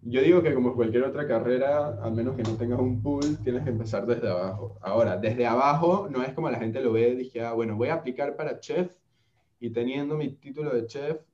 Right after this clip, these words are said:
me van a poner a limpiar el baño". O sea, como que, a ver, la gente lo exagera, eso no es así tampoco. O sea, las carreras se estudian y por algo se respetan, y mucho más dentro de la, del mismo ámbito, ¿no? O sea, eh, ¿dónde se ve que,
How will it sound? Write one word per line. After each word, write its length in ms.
me 120
van 160
a 80
poner 560
a 100
limpiar 320
el 200
baño". 440
O 40
sea, 280
como 180
que, 200
a 120
ver, 140
la 100
gente 200
lo 80
exagera, 540
eso 180
no 100
es 60
así 220
tampoco. 600
O 40
sea, 260
las 160
carreras 420
se 80
estudian 360
y 60
por 160
algo 180
se 140
respetan, 540
y 80
mucho 280
más 160
dentro 340
de 80
la, 160
del 240
mismo 280
ámbito, 440
¿no? 260
O 40
sea, 260
eh, 500
¿dónde 280
se 180
ve 220
que, 720